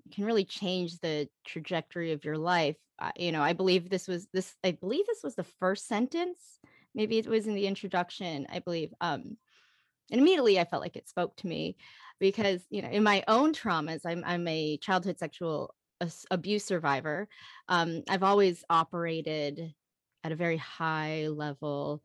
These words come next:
of stress, um, fight or flight,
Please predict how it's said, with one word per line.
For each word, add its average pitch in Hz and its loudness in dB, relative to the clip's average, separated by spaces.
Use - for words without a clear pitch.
of 147 -12
stress, 151 -6
um, 143 -6
fight 160 0
or 160 -4
flight, 156 -2